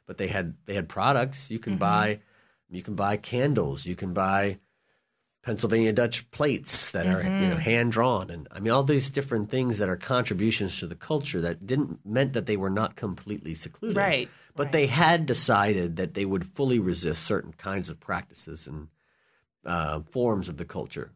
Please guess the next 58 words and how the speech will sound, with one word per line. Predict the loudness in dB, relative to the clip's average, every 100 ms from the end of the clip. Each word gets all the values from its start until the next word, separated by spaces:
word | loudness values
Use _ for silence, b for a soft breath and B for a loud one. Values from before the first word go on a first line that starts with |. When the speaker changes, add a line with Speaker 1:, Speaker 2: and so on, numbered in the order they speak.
| _
Speaker 1:
But | -4 2
they | 2 2
Speaker 2:
Right. |
Speaker 1:
could, | 2 2
you | 2
can't | 2 2 2 -2 _ _ -12
really | -2 2 2 0
completely | -2 -6 -6 -4 -4 -2 -4
abandon | -4 -2 -2 -4
it. | -10 -18 _ _
Speaker 2:
Hmm. | -4 0 0 0 -4 -6
Speaker 1:
Um, | -4 -2 -2 -4 -8 -12 -20 _ _ _
Speaker 2:
This | -14 -12
is | -14
interesting. | -10 -8 -6 -6 -6 -6 -8 -6
Speaker 1:
you | -2
know, | 0 0 -2 -4 _ _ _ b b b _
Speaker 2:
So | 0 2
the, | 2
so | 2 2
the | 4
new | 4 4
church | 4 4 4 0
is | -4
gonna | 0 2
meet | 4
at | 2 2
breweries. | 2 2 2 2 0 0
Now | 2 4
we've | 2
Speaker 1:
it, |
Speaker 2:
decided. | 2 4 6 6
Speaker 1:
well, | 6
or | 6 6 8
they're, | 6 6 6
no, | 6 6
or | 6 6
they're | 6
Speaker 2:
<laughs> | 4
Speaker 1:
gonna | 4 2
create | 2 4 6 6 4
a | 2
brewery, | 2 4 6 4 4
and | 0 0
there'll | 2
be | 2
monks | 4 4 4 0 -4
that | -4
serve | 2 2 2
you | 0
your | 0
beer | 2 2 4
because | 2 -2 -4
they | 0 2
will | 2 2
be | 0 0
living | 2 2 2 -2
there. | -4 -8